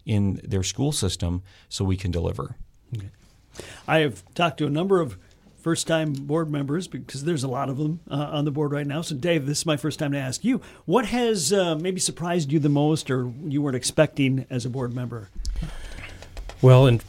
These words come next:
Speaker 3: in fairness to the previous board, I was, uh, surprised at how many emails came back or didn't come back to me,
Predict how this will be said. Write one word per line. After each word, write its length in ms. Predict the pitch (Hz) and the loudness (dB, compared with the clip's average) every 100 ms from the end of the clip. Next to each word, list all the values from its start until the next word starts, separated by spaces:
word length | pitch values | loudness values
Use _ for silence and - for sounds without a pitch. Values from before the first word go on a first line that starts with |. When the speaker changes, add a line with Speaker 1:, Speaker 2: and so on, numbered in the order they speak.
| - | 0
Speaker 3:
in 120 | 131 | 0
fairness 480 | 107 - 135 131 123 | 4 8 10 10 8
to 100 | - | 2
the 140 | 113 107 | 0 0
previous 600 | - 127 127 123 117 - | 0 4 6 6 2 0
board, 560 | - 107 104 107 107 - | -2 2 4 2 0 -4
I 240 | 120 107 104 | 0 2 2
was, 500 | 113 98 - - - | 0 0 -2 -2 0
uh, 440 | 107 101 95 95 | 0 0 -2 -2
surprised 580 | - - - 110 107 95 | -2 -4 -2 -2 0 -2
at 120 | 98 - - | -6 -10 -12
how 280 | - - 117 | -8 -2 0
many 480 | 117 113 110 104 127 - | 2 2 2 0 -4 0
emails 480 | 123 110 107 104 - | 2 4 2 0 -2
came 240 | 123 110 | -2 -2
back 420 | 98 104 107 - - - - - | -2 -4 -6 -8 -14 -14 -12 -2
or 100 | 107 | 0
didn't 240 | 117 120 | 2 0
come 240 | - 113 92 | 0 -2 0
back 260 | 90 85 | -2 -6
to 120 | - 98 | -6 -4
me, 280 | 87 85 | -4 -6